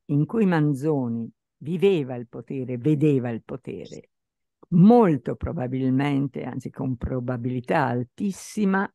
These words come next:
risale proprio agli anni della fanciullezza e delle, dell'adolescenza, eh, quando frugava e leggeva in queste carte. Il potere è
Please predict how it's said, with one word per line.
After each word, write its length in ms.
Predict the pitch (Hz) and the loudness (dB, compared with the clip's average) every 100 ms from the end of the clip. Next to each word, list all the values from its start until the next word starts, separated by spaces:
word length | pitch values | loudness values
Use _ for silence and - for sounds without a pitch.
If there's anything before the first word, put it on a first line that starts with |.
| _ _ _ | _ _ _
risale 680 | 156 226 - 120 120 127 - _ | -4 -4 -2 -6 -6 -8 -12 _
proprio 400 | 156 117 - - | -6 -6 -10 -10
agli 280 | - 123 160 | -8 -2 2
anni 400 | 160 131 127 123 _ _ _ | 2 2 0 -4 _ _ _
della 400 | 151 147 139 127 | -2 0 0 -4
fanciullezza 640 | 135 127 147 147 170 - | -6 -6 -6 -2 -2 -4
e 40 | 139 | -8
delle, 480 | 135 127 123 127 123 | -6 -6 -4 -4 -6
dell'adolescenza, 1300 | 135 131 131 135 131 143 - 143 131 131 - 220 - _ _ _ _ _ _ _ | -6 -6 -4 -4 -4 -4 -2 -2 -2 -4 -6 -8 -8 _ _ _ _ _ _ _
eh, 320 | - 160 151 - | -2 0 0 0
quando 380 | 233 196 151 | 0 0 0
frugava 640 | 147 - 180 180 147 120 139 | 0 -2 -2 -2 -2 -4 -8
e 60 | |
leggeva 560 | 156 175 - 127 123 127 | -8 -12 -10 -10 -8 -10
in 100 | - | -10
queste 280 | 120 - - | -10 -12 -14
carte. 420 | - - - _ | -18 -20 -20 _
Il 160 | - - | -12 -4
potere 460 | 175 220 240 247 - | -2 2 2 0 -6
è 180 | 147 | -10